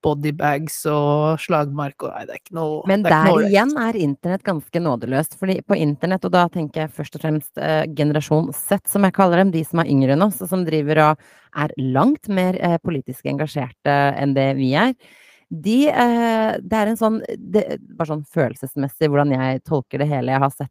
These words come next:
Speaker 2: og, og holdt på med på internett her, for jeg blir jo veldig revet med alt dette her. Ehm, generasjon Z er jo veldig på en måte der at vi, eh,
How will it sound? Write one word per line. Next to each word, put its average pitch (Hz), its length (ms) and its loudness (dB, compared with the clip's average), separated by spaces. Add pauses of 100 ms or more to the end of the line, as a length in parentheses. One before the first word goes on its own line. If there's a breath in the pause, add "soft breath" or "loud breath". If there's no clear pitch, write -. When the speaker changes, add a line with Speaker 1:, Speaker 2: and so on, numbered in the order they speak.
Speaker 2:
og, 139 160 2
og 139 120 2
holdt 139 180 -2
på 139 80 0
med 135 160 -2
på 147 80 -4
internett 135 340 -4
her, 180 140 4
for 170 140 0
jeg 160 40 -4
blir 139 140 4
jo 147 140 4
veldig 131 340 0
revet 127 300 -4
med 139 100 -4
alt 131 180 -4
dette 151 220 -4
her. 190 120 2 (640 soft breath)
Ehm, 202 400 6 (300)
generasjon 240 540 2
Z - 340 -6 (340)
er 196 220 4
jo 208 240 6
veldig 170 800 -2
på - 80 -10
en 185 80 -4
måte 165 240 -4
der 135 320 -2
at - 240 -8
vi, 156 560 0
eh, - 280 -6